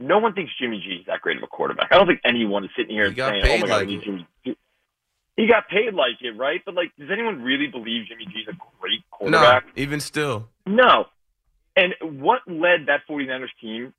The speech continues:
Speaker 1: to the Super Bowl? It was a great defense and a strong run game. They were a deep shot away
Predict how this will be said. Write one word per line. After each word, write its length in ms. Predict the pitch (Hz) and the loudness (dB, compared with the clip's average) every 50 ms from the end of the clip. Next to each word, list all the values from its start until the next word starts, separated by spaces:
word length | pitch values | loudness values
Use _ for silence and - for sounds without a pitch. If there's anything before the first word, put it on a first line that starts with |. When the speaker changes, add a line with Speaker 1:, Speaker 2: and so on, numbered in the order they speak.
| _ - | _ -10
Speaker 1:
to 80 | 110 | -8
the 80 | 107 110 - | -8 -8 -6
Super 180 | 196 208 190 175 | -6 -6 -6 -6
Bowl? 300 | 113 87 78 76 - _ _ _ _ _ _ _ _ _ _ _ - | -6 -4 -4 -6 -6 _ _ _ _ _ _ _ _ _ _ _ -4
It 40 | 123 | -2
was 120 | 104 107 | 0 0
a 80 | 110 92 | -2 0
great 380 | - 113 110 127 143 151 143 - | 0 2 6 6 6 6 4 2
defense 340 | 147 143 - 151 147 143 - - | -2 0 2 2 0 0 0 -6
and 80 | 117 104 | -10 -8
a 40 | - - - - | -8 -8 -8 -6
strong 280 | - 120 117 117 120 113 | 0 4 4 4 4 4
run 220 | 104 92 90 85 73 | 2 -2 -2 -4 -6
game. 200 | - 80 82 - _ _ _ _ _ | -12 -14 -14 -14 _ _ _ _ _
They 280 | - 120 123 175 214 240 | -4 2 6 6 6 6
were 200 | 233 226 208 190 | 6 6 4 4
a 120 | 147 123 | 4 2
deep 200 | - 165 170 160 - - - | 0 -2 -2 -2 -2 0 2
shot 160 | 165 151 143 | 4 4 2
away 440 | 131 127 156 202 208 185 175 170 | 2 0 0 0 0 0 -2 -4